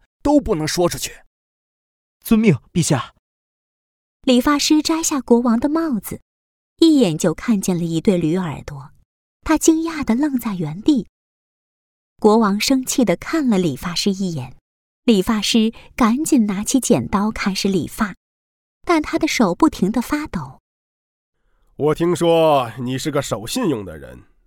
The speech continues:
Speaker 4: 我要你发誓，绝对不会把这个秘密告诉其他人。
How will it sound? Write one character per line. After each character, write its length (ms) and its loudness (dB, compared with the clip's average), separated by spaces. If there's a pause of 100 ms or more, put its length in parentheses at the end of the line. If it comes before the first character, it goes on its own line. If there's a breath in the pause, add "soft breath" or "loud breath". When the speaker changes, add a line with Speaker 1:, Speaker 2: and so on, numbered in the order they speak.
(160)
Speaker 4:
我 220 -2
要 200 4
你 140 -12
发 280 0
誓， 300 -2 (440)
绝 280 0
对 160 4
不 120 -4
会 140 0
把 220 -8
这 140 -8
个 100 -4
秘 200 -4
密 140 -8
告 200 -4
诉 140 -16
其 240 -8
他 260 4
人。 300 -8